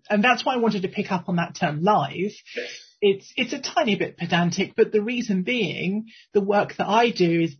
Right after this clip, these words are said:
Speaker 1: live online learning. It's a virtual classroom or a webinar where we're together and reacting from,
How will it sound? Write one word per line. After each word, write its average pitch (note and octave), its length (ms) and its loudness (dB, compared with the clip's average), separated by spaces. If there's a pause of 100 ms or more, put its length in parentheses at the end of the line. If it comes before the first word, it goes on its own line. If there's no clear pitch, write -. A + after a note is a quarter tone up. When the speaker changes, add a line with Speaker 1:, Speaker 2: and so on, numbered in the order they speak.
(100)
Speaker 1:
live F3+ 440 4
online E3+ 380 2
learning. F#3+ 380 2
It's - 180 -8
a F3 60 0
virtual G#3 400 0
classroom D#3 720 -2 (320)
or F#3 180 4
a F3 80 4
webinar F3 480 4
where F3+ 140 4
we're F3 220 2
together F#3+ 520 2
and E3 100 2
reacting E3+ 640 -2
from, D#3+ 300 -12